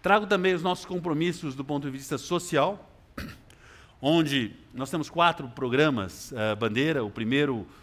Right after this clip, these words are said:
Bruno já comentou, o Programa de Saúde e Segurança, que é fundamental pra nós.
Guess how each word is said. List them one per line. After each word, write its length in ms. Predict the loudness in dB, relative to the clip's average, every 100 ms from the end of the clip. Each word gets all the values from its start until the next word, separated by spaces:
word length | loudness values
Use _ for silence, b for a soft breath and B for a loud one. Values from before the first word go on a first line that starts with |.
| B 0
Bruno 240 | 2 2
já 140 | 0
comentou, 400 | 0 -2 -2 -2
o 40 | -2
Programa 320 | -2 0 0
de 60 | -2
Saúde 260 | -2 -2
e 40 | -6
Segurança, 420 | -2 0 0 -2
que 100 | -6
é 60 |
fundamental 800 | -8 -4 -2 -2 -2 -4 -2 -2
pra 160 | -2 -8
nós. 220 | -8 -8